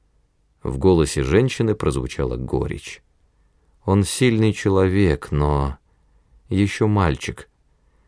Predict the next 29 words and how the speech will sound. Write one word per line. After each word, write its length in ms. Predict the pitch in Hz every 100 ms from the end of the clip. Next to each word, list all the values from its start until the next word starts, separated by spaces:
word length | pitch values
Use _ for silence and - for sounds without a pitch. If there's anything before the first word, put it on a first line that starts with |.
| _ _ _
Послушайте, 840 | - 104 - 95 - 69 - - 95 -
но 240 | 80 92
это 180 | 98 110
же 160 | 98
не 160 | 104 107
важно, 460 | 101 110 85 71 71
в 80 |
конце 340 | - 110 - 110
концов. 560 | - 82 - 62 - _ _ _ _ _ _
Мы 180 | - 80
были 240 | 98 117 110
нужны 520 | 107 104 92 107 95
друг 240 | 71 65
другу, 480 | 62 69 64 69 - 85
независимо 960 | 113 107 110 107 120 98 90 80 78
от... 200 | 78 - _ _ _ _ _ _ _ _ _ _
И 100 | 85
я 220 | 85 95
люблю 360 | 92 87 87 71
его. 320 | 64 62 64 _ _
Разве 360 | 92 85 76 82
этого 460 | 98 82 71 64
мало? 380 | 64 90 101 - - _ _ _ _ _ _
И 80 | 110
хочу 320 | - 101 110
знать, 460 | 85 101 104 - -
он 240 | 117 104
будет 400 | 87 120 127 117
жить. 400 | 95 92 69 -